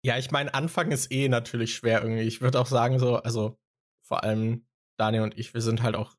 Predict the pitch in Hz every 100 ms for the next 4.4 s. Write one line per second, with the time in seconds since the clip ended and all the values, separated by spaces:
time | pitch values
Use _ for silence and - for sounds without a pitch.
0 | _ 123 113 - - 117 - 131 123 -
1 | 135 131 127 - - 113 110 110 _ _
2 | _ - 120 123 127 123 131 143 151 135
3 | 127 147 139 143 160 135 113 127 139 123
4 | - 123 127 117